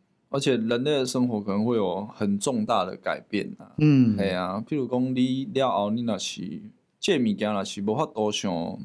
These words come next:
Speaker 1: 嗯，感冒安尼吼，就是讲你
Speaker 2: 流感化，
Speaker 1: 嘿，
Speaker 2: 对。
Speaker 1: 流感化啊。
Speaker 2: 有人讲伊未来就变流感化嘛，毋知影？
Speaker 1: 嗯。
Speaker 2: 嗯。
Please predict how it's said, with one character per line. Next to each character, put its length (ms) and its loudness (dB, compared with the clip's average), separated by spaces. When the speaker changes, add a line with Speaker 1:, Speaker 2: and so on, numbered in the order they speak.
Speaker 1:
嗯， 420 -4
感 140 2
冒 320 0
安 100 0
尼 200 0
吼， 400 -2
就 40 -4
是 160 -4
讲 220 0
你 60 0
Speaker 2:
流 180 4
感 240 -2
化， 240 0
Speaker 1:
嘿， 180 0
Speaker 2:
对。 140 2
Speaker 1:
流 140 2
感 240 -2
化 320 0
啊。 20 2
Speaker 2:
有 60 4
人 260 2
讲 240 6
伊 80 4
未 160 2
来 180 4
就 120 4
变 180 0
流 180 6
感 260 -4
化 280 2
嘛， 140 -10
毋 80 -12
知 80 -6
影？ 60 0
Speaker 1:
嗯。 220 0
Speaker 2:
嗯。 340 2